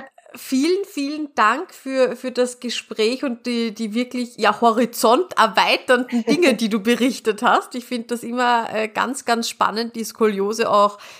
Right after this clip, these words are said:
Speaker 1: eben nicht nur auf dieser körperlichen Ebene, auf dieser,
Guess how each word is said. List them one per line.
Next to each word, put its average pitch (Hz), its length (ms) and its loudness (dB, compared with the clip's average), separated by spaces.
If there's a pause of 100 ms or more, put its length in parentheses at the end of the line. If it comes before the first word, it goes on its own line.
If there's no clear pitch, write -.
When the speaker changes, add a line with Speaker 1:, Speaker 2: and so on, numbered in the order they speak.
Speaker 1:
eben 226 280 -2 (140)
nicht 269 320 -2
nur 233 280 2
auf 233 160 0
dieser 226 220 -4
körperlichen 233 1000 -2
Ebene, 226 540 -2
auf 220 120 -6
dieser, 208 400 -2